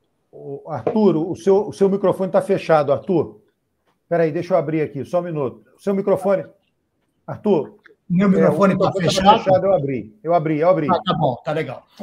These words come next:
Speaker 2: Então, é, é uma pergunta também,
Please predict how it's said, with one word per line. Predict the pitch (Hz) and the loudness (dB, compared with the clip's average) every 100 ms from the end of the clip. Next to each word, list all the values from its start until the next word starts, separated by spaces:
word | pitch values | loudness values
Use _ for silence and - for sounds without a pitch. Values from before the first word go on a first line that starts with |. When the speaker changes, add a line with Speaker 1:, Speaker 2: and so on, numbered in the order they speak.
| 208 - | -18 -12
Speaker 2:
Então, | 180 262 269 | -6 -4 -4
é, | 196 196 190 190 196 196 190 | -2 -2 0 -2 -4 -4 -4
é | 240 | -2
uma | 240 | -2
pergunta | - 196 156 208 190 | -2 -4 -4 -6 -6
também, | - 143 175 202 170 | -8 -8 -6 -8 -10